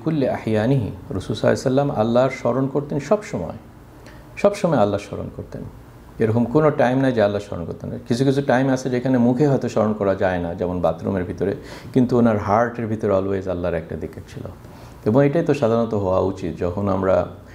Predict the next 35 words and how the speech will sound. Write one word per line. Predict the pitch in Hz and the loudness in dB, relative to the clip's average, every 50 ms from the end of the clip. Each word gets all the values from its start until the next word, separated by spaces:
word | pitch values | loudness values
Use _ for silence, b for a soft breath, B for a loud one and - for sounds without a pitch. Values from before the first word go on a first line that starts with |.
| B B B B B - | B B B B B -10
মানে, | - 95 85 82 78 | -6 -2 -2 0 0
আমাদের | 78 80 82 80 85 85 | 0 0 0 2 2 2
মানুষের | 82 82 80 87 95 92 - - 95 87 87 | 2 2 2 2 0 0 2 2 0 0 0
ক্ষেত্রে | - - 85 - - 87 82 82 | -2 -4 -4 -4 -4 -2 0 0
আমরা | 76 76 78 73 | 0 0 -2 -2
বলছি, | 67 78 78 80 - - | -2 -2 -4 -6 -6 -8
আমাদের | - - 73 71 73 71 71 - - - - - - - - - | -6 -4 -4 -4 -4 -4 -4 -6 -8 -10 -14 -16 -18 -16 -8 0
normal | 85 82 85 87 87 85 82 | 2 2 4 4 2 2 0
human | 80 82 85 90 90 87 85 85 82 | 0 -2 -2 -2 0 0 0 -2 -2
বিয়িংসদের | 82 85 87 87 87 85 - - 82 82 - | -2 -2 -2 -2 -4 -4 -4 -4 -4 -4 -4
ট্রানজ্যাকশনে | - 82 80 82 80 90 90 - - 90 82 | -4 -4 -2 -2 -2 -4 -4 -2 -4 -2 0
বলছি, | 82 80 82 - 92 | 0 -2 -2 -2 -2
যখন | 90 87 92 87 | -2 -2 -2 -2
আমরা | 85 87 85 | 0 0 0
কাউকে | 82 - 87 85 - 85 | 0 0 -2 -2 -2 -6
ভালোবাসি, | 82 82 82 87 87 87 85 82 - - - - B B B B B B B B B - | -6 -6 -4 -2 0 0 -2 -2 -4 -8 -10 -10 B B B B B B B B B 0
দেখা | 110 107 113 107 | 2 2 4 4
যায় | 110 110 107 | 4 2 2
যে, | 107 104 | 0 0
যে | 101 104 | -2 -2
সব | 104 - 117 107 | -2 -2 -2 -2
সময় | - - 113 107 104 104 104 101 101 - - - - - - - - - - - - - - - - - - - | -2 -2 0 2 2 2 2 0 -2 -2 -6 -10 -18 -20 -20 -20 -20 -20 -20 -20 -20 -20 -20 -20 -20 -20 -8 -2
মনের | - 98 101 101 101 101 | 2 2 4 4 4 2
ভিতরে | 98 104 98 - 101 92 | 2 2 2 2 2 2
ওই, | 92 90 90 - - - | 2 0 -4 -8 -8 -6
ওই, | 90 87 - - - - - - 104 104 - - - - - | -4 -4 -4 -4 -6 -10 -10 -10 -10 -10 -10 -12 -12 -2 2
ওই | 101 95 98 | 4 4 4
লোকটার, | 95 95 90 - - - - 82 - - - - - - - - | 4 2 0 -2 -4 -4 -4 -2 -4 -6 -10 -14 -20 -20 -14 -4
বা | - 85 85 | 0 0 0
যদি | 85 - 90 87 92 90 90 92 - - - - - | 2 0 -2 -2 0 0 0 0 -2 -6 -10 -14 -14
ছেলে | - - 95 92 92 90 | -2 0 2 4 4 4
একটা | 87 85 - - | 2 2 0 -2
মেয়েকে | 85 87 87 87 85 - 90 | -2 0 0 -2 -2 -2 -2
ভালোবাসে, | 87 82 85 82 80 87 90 - - 90 87 - | -2 0 -2 0 -2 -2 -4 -2 -4 -4 -4 -2
তখন | - 90 87 92 87 87 87 | -2 -2 -2 0 -2 -2 -2